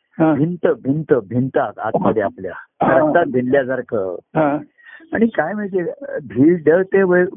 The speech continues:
Speaker 2: भिडतं वेगळं, म्हणजे
Speaker 1: हो.
Speaker 2: जाऊन भिडतं तुम्हाला बाह्यांगाने.
Speaker 1: हो.
Speaker 2: आणि भिंत म्हणजे तुमच्या रक्तात भिंत, आतमध्ये
Speaker 1: हा,
Speaker 2: भिंत.
Speaker 1: भिंत, बरोबर आहे, खरं आहे, खरं आहे.
Speaker 2: भिंत आतमध्ये.
Speaker 1: <laughs>
Speaker 2: भिंत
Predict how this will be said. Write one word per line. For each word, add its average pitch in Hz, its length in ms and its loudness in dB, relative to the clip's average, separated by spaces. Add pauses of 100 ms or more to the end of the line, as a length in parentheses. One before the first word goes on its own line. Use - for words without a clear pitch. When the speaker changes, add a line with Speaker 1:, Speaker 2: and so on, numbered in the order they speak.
(120)
Speaker 2:
भिडतं 139 380 0
वेगळं, 123 420 0
म्हणजे 147 180 -2
Speaker 1:
हो. 151 80 2
Speaker 2:
जाऊन 156 280 2
भिडतं 139 380 0
तुम्हाला 90 280 -8 (240)
बाह्यांगाने. 107 760 -2
Speaker 1:
हो. 151 100 2
Speaker 2:
आणि 147 180 0
भिंत 139 440 -2
म्हणजे 214 300 0
तुमच्या 190 260 0
रक्तात 160 300 -4
भिंत, 123 320 0
आतमध्ये 135 480 0
Speaker 1:
हा, 135 100 2
Speaker 2:
भिंत. 143 220 -2
Speaker 1:
भिंत, 151 200 -2
बरोबर 143 360 -2
आहे, 131 120 -8
खरं 147 160 -6
आहे, 123 100 -10
खरं 131 220 -10
आहे. 127 160 0
Speaker 2:
भिंत 135 220 -4
आतमध्ये. - 800 -8
Speaker 1:
<laughs> 285 520 -4
Speaker 2:
भिंत - 320 4